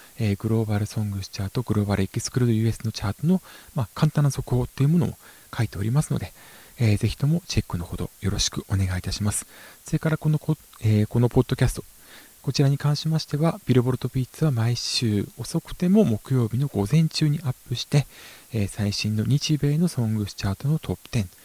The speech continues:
注目曲の紹介を行っておりますので、こちらもぜひよろしくお願いいたします。以上、今回、さ-、えー、ビルボルトピーツ第三十四回目、エキストラエディションと題してグローバルチャートの紹介を行ってきました。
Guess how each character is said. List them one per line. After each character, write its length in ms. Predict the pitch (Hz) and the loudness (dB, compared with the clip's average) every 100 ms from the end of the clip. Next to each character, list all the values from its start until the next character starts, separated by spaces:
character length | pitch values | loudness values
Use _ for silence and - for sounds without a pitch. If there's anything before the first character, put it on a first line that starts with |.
| - - | -20 -4
注 120 | - | 2
目 160 | 107 98 | 2 2
曲 220 | - - | -4 -8
の 60 | - | -6
紹 260 | - 143 | -4 -4
介 240 | - 135 - - | -2 -2 -4 -6
を 60 | - | -6
行 100 | 98 | -4
っ 100 | 90 | -4
て 120 | - | -4
お 40 | |
り 60 | 110 | -4
ま 100 | 135 | -4
す 80 | - | -4
の 60 | |
で、 140 | - - - - - - | -8 -10 -20 -20 -20 -14
こ 120 | - | -2
ち 80 | 117 | -2
ら 60 | |
も 80 | 98 | -2
ぜ 80 | 98 | -4
ひ 120 | - - | -8 -6
よ 100 | 107 | -2
ろ 60 | 117 | 0
し 100 | - | 0
く 100 | - | -2
お 60 | |
願 180 | 85 - | -4 -6
い 20 | |
い 40 | 87 | -8
た 100 | - | -4
し 120 | 101 | 0
ま 100 | 101 | 0
す。 220 | - - - - - - - - - - - - - - | -2 -12 -18 -20 -20 -20 -16 0 4 4 2 0 -2 0
以 80 | 160 | 2
上、 200 | 151 135 | 4 4
今 280 | - 127 120 | 2 2 2
回、 240 | - 143 - | 6 6 4
さ-、 240 | - 131 131 | -2 -2 6
え 20 | 107 101 | 6 8
ー、 40 | |
ビ 100 | 117 | 8
ル 80 | 120 | 8
ボ 80 | 127 | 6
ル 80 | |
ト 60 | - | 4
ピ 100 | 107 | 2
ー 80 | 98 | 0
ツ 460 | - 185 - - - | -4 -8 -10 -8 0
第 220 | 123 101 | 2 2
三 340 | - 160 127 | 2 2 2
十 240 | 101 - 95 | 0 -2 2
四 300 | 123 170 175 | 2 2 2
回 260 | 160 156 | 4 4
目、 160 | 151 - - - - - | 2 -2 -8 -20 -10 -6
エ 100 | 131 | 0
キ 160 | 139 | 2
ス 120 | - | 2
ト 60 | 131 | 4
ラ 60 | 127 | 4
エ 60 | |
デ 80 | 123 | 4
ィ 20 | |
シ 80 | - | 0
ョ 40 | |
ン 40 | 113 | 0
と 100 | 113 | 0
題 220 | 123 123 | 2 0
し 60 | - | 2
て 180 | 165 - | 0 4
グ 100 | 117 | 4
ロ 80 | 113 | 6
ー 20 | |
バ 120 | 110 | 4
ル 100 | 107 | 2
チ 80 | 107 | 2
ャ 60 | |
ー 40 | 107 | 2
ト 100 | 160 | 2
の 60 | |
紹 180 | 165 107 | 2 0
介 220 | - 104 - | -2 -4 -4
を 60 | |
行 140 | - 98 | -2 -2
っ 80 | |
て 120 | 87 92 | -2 -8
き 120 | - | -10
ま 100 | - | -10
し 60 | |
た。 100 | - | -12